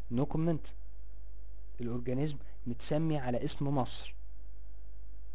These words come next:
ده اشهر حاجة تعمل لي ام بي سي في مصر، Haemophilus aegypticus. مكتوب عندك بين قوسين كوخ ويكس باسيلاي. كوخ وويك دولت، دولت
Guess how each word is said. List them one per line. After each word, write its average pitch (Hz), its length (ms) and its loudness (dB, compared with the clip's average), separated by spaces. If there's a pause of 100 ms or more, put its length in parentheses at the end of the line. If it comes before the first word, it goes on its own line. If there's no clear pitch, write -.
(440)
ده 143 280 0
اشهر - 280 2
حاجة 143 340 0
تعمل 131 340 2
لي 147 200 2
ام 151 60 2
بي 147 160 0
سي 147 200 -2
في - 140 -2
مصر، - 260 -2 (760)
Haemophilus 156 440 0 (320)
aegypticus. - 420 0 (320)
مكتوب 123 260 0
عندك 185 280 2
بين 175 180 2
قوسين 175 380 0 (260)
كوخ - 280 2
ويكس 190 420 0 (300)
باسيلاي. 147 520 0 (2500)
كوخ 208 280 4 (280)
وويك 160 440 4
دولت، 160 280 6 (260)
دولت 170 180 4